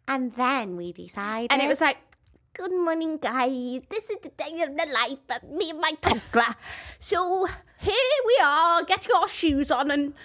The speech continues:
Speaker 2: oh, it's so stressful, they're running
Speaker 1: Yeah.
Speaker 2: around."
Speaker 1: Ah.
Speaker 2: Well, it's not, mate, <laughs> because you've put
Speaker 1: You've a camera.
Speaker 2: a camera there. But also, I look at this shit, right?
Speaker 1: Mm-hmm.
Speaker 2: We are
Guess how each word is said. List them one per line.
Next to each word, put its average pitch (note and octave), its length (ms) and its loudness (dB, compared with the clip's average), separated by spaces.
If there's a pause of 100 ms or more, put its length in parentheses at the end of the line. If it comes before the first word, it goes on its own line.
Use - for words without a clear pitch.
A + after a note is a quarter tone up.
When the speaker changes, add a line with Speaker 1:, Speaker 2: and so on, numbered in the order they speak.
(140)
Speaker 2:
oh, A4 240 4
it's - 120 -12
so A#4+ 140 2
stressful, G#4 680 0
they're G4+ 180 8
running A#4 160 4
Speaker 1:
Yeah. A4+ 180 6
Speaker 2:
around." A4+ 420 6
Speaker 1:
Ah. E4 60 4 (180)
Speaker 2:
Well, E4+ 200 8
it's C#4 100 -2
not, C#4+ 320 4
mate, F3+ 280 0
<laughs> B3+ 240 0
because - 500 2
you've B3 180 -2 (140)
put D#4 400 2
Speaker 1:
You've B3+ 180 -2
a B3 60 6
camera. A#3+ 520 4
Speaker 2:
a F#3+ 60 2
camera C#4+ 560 4
there. F3 200 2 (340)
But D#4+ 80 4
also, D#4+ 520 2 (120)
I C4+ 140 2
look E4+ 280 0
at E4+ 140 0
this G#3+ 160 -4
shit, D3+ 420 -6 (560)
right? A3+ 480 2
Speaker 1:
Mm-hmm. F#3 280 -12 (520)
Speaker 2:
We D4+ 240 6
are D4 180 4